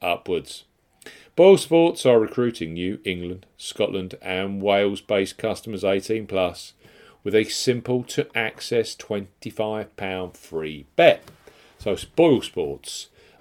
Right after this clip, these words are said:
up to twenty-five pounds in free bets. For new customers eighteen plus, Boyle Sports are offering up to twenty-five pounds in free bets. No promo code is required when registering.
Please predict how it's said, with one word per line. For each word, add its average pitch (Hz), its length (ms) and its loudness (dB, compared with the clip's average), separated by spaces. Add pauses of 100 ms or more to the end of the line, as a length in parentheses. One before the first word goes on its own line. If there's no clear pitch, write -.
(100)
up - 200 -10
to - 120 -18
twenty-five 98 560 -8
pounds 76 420 -16
in 71 100 -16
free 67 260 -18
bets. - 360 -20
For - 80 -14
new 104 160 -6
customers 117 420 -6
eighteen 120 440 0
plus, 120 320 -4
Boyle 120 300 0
Sports - 380 -8
are 117 120 2
offering 113 260 -4
up 110 120 -10
to - 100 -18
twenty-five 110 540 -8
pounds 107 360 -10
in 90 220 -12
free 85 360 -8
bets. - 600 -4 (460)
No 101 160 0
promo 101 460 -2
code 98 340 -4
is 95 180 -8
required 85 500 -6
when 78 360 -10
registering. - 560 -6